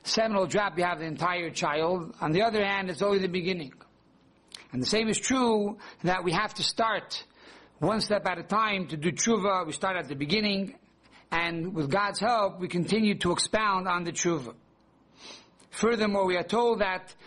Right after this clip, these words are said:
the tshuva could be done b'shayta chada, b'riga chada, with one hour, with one moment. In other words, tshuva is a state of mind. It's regretting the past and accepting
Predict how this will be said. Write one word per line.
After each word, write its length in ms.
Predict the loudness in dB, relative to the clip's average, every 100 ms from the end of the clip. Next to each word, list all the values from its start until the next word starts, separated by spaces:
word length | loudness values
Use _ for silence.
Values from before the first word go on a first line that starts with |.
| -20 -20 _ -4
the 100 | 0
tshuva 640 | 2 0 2 2 2 -2
could 120 | -2
be 100 | 0
done 340 | 2 2 2 0
b'shayta 460 | 0 -2 -2 -2
chada, 360 | 0 0 0 0
b'riga 320 | 0 2 0
chada, 300 | 0 0 -2
with 120 | -2
one 240 | 0 0 2
hour, 340 | 0 2 2
with 140 | 0
one 260 | 0 0 2
moment. 580 | 2 0 -4 -8 -12 -12 _ _ _ _ _ _ 0
In 80 | 2
other 220 | 4 4
words, 400 | 4 4 2 -2
tshuva 720 | 0 2 2 2 2 0 -2 -10 _ _ -20 -8 0
is 140 | 2
a 80 | 2
state 260 | 2 2 2
of 140 | 2
mind. 480 | 2 2 -2 -8 -14 -16 _ _ _ _ _ _ _ _ -20 _
It's 200 | -2 0
regretting 800 | 0 2 2 2 0 0 -4 -4
the 80 | -4
past 640 | -2 0 -2 -4 -10 -14 -18 _ -20 -20 _ _ _ -20 -20 _ -6 2
and 380 | 2 2 0 -2
accepting 840 | -2 2 0 2 2 2 2 0